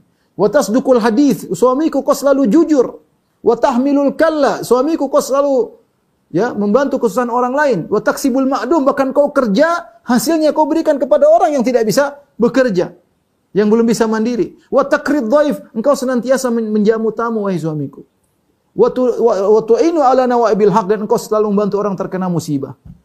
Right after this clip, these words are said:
Orang seperti engkau tidak akan pernah dihinakan oleh Rabbul Alamin." Saat-saat genting seperti ini butuh seorang istri yang paham apa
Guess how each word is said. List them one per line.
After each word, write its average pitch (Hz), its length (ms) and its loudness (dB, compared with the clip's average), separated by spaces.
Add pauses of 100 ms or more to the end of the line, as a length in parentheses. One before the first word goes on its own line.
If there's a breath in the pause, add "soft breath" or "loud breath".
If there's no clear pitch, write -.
(240)
Orang 247 240 2
seperti 208 400 -4
engkau 214 560 -2 (160)
tidak 180 240 -2
akan 180 320 -4
pernah 175 240 -4
dihinakan 151 480 -2
oleh 143 160 -4
Rabbul 127 300 -6
Alamin." 147 400 -10 (1900 soft breath)
Saat-saat 240 560 -2
genting 214 320 2
seperti 175 400 0
ini 160 160 2
butuh 320 240 0
seorang 202 320 -2
istri 226 240 -2
yang 185 160 0
paham 185 320 2
apa 214 160 -4